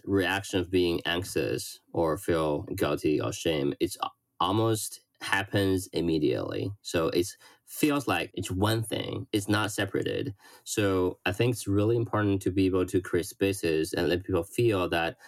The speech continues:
they are actually separate things, the reaction and what you observe. So Kevin, I'm curious whether you have any advice for people to do that more effectively.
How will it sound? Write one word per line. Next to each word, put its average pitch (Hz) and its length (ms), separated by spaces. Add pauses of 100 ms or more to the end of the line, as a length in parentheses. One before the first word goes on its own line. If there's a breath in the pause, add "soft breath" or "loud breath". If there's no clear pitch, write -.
(160 loud breath)
they 113 160
are 131 160
actually 110 540
separate 95 360
things, 110 300
the 92 140
reaction 90 720
and 80 160
what 85 140
you 82 120
observe. - 560 (500 loud breath)
So 82 520
Kevin, 104 240
I'm 90 160
curious 98 300 (100)
whether 98 160
you 90 100
have 85 200
any 82 340 (140)
advice 82 360
for 85 220
people - 340
to - 120
do 87 220
that - 160
more 71 160
effectively. - 580